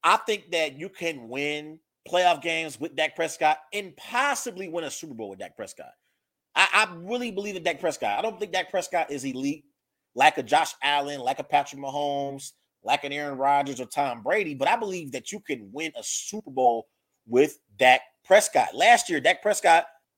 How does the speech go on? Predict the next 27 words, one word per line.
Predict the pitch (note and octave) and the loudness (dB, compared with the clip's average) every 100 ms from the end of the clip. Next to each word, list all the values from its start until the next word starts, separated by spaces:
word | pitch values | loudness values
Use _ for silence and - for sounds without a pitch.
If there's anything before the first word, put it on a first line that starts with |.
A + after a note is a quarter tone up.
| - | -6
he | D#3 | 4
had | E3 D#3+ D#3 - _ _ _ _ _ - | 8 8 6 2 _ _ _ _ _ 0
thirty-seven | F3 F#3+ F#3+ F#3 | 2 4 2 2
touchdowns, | E3+ D3 C3 B2 B2+ C3+ - _ _ - | 2 0 -2 -4 -6 -10 -20 _ _ -6
ten | - G3+ | -4 -4
interceptions. | F#3 G3 - C3+ - A2 C#3 - _ | -4 -6 2 2 2 -6 -12 -16 _
So | D3+ | -2
he | D3+ | 2
had | C#3 - | 0 2
four | F#3 G#3+ | 2 4
thousand | G3 F#3+ F3+ E3+ | 6 6 4 -2
four | G3 | -6
hundred | F#3 F3+ | -4 -6
forty-nine | - F#3 F#3 E3+ E3 | -6 -8 -6 -4 -4
passing | D#3 D3 C3 A2 | 0 2 2 -2
yards, | G#2 A2+ - | -2 -2 -4
completing | B2+ - D#3 C#3 | -12 -8 -6 -6
sixty-nine | - - E3 D#3+ D3+ D3 | -10 -12 -14 -8 -2 -2
percent | - - D#3 | -2 -8 -6
of | |
his | C3 | -8
passes. | - E3 D#3+ - A#2 - _ _ _ - | 2 4 4 2 -8 -16 _ _ _ -2
I | F3 | 2
think | G#3 G3 _ _ - | 2 0 _ _ -18
quietly, | - D#3+ G3+ D4 G3+ D#3 A3+ - _ _ C3 | -6 6 8 8 4 0 -4 -6 _ _ 6
Dak | F3 G3 | 6 6
Prescott | A3 B3+ - E3+ F#3 | 2 0 4 4 4